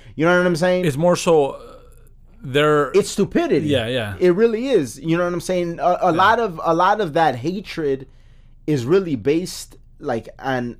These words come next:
Speaker 1: on, on stupidity or not accepting the reality of things. You know what I'm saying?
Speaker 2: Yeah, yeah.
Speaker 1: Um, now, granted, like, I'm sure some people in tho-, in those fringes, if you will, maybe their fears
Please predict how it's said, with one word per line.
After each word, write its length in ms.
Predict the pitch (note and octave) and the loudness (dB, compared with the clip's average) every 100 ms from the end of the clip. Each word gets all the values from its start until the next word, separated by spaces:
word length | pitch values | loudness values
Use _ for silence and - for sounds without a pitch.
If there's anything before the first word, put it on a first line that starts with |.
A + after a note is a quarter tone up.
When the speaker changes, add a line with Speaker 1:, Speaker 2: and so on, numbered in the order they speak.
| - | -6
Speaker 1:
on, 320 | B2+ B2 A#2+ - | -6 -6 -8 -8
on 160 | B2 | -8
stupidity 720 | A2+ - B2+ - F3 F3 D#3 D3+ | -8 -6 -6 -2 -2 0 -2 -2
or 240 | C3 C3+ | 0 2
not 240 | B2+ C#3+ D3 | 2 2 0
accepting 720 | A#2 - D3 - C#3 C3 B2 - - - | -2 -2 -2 -2 -4 -4 -8 -16 -20 -6
the 120 | C#3 | -4
reality 840 | A#2 G#2+ B2 F3 D3+ G#2+ G2 G2 - | -2 0 2 4 2 -2 -6 -12 -8
of 180 | A2 A2 | -6 -6
things. 500 | - G#2 F#2 F2 F2+ - | -6 -10 -8 -10 -12 -8
You 120 | A#2 | -4
know 120 | B2+ | -2
what 80 | B2+ | -2
I'm 80 | A#2+ | -2
saying? 300 | C#3 C3+ C3+ | -2 0 0
Speaker 2:
Yeah, 320 | C3 A2 F#2 - | -2 -4 -10 -10
yeah. 220 | A#2 G#2+ - - - | -10 -10 -14 -14 0
Speaker 1:
Um, 680 | C#3 B2+ A#2+ A#2+ A#2 A2 - - - - - - - - - - | 2 4 2 -2 -8 -12 -18 -20 -20 -20 -20 -20 -20 -20 -20 -8
now, 260 | F3+ G#3 G3 | 2 2 4
granted, 420 | G#3+ G3+ G3+ G3 | 4 4 2 2
like, 220 | E3+ E3+ | 2 2
I'm 160 | F3 E3+ | 0 0
sure 240 | - G3+ | 0 0
some 400 | - - F#3+ A3+ | 0 2 2 2
people 640 | - D3 C#3 D3 C#3+ C3+ | -2 -4 -2 0 2 2
in 420 | - D3+ E3 E3+ | 0 0 0 0
tho-, 300 | B2 B2+ B2 | 0 2 2
in 260 | - C#3+ D3+ | 0 -2 0
those 320 | C#3+ B2 G#2 | 0 0 -4
fringes, 800 | - - C#3 C#3 C3 A#2+ A#2+ A2 - | -12 -8 -2 0 0 -2 -4 -6 -8
if 180 | A#2+ A#2 | -8 -6
you 140 | A#2 | -4
will, 400 | A#2 A#2 A#2 G#2 F#2+ | -2 0 0 -4 -12
maybe 360 | B2+ C3 C3+ C#3 | -4 -2 0 0
their 240 | A#2+ A#2 | 0 -2
fears 640 | A2 - C3+ C3+ C3 B2 | -4 -4 0 2 0 -2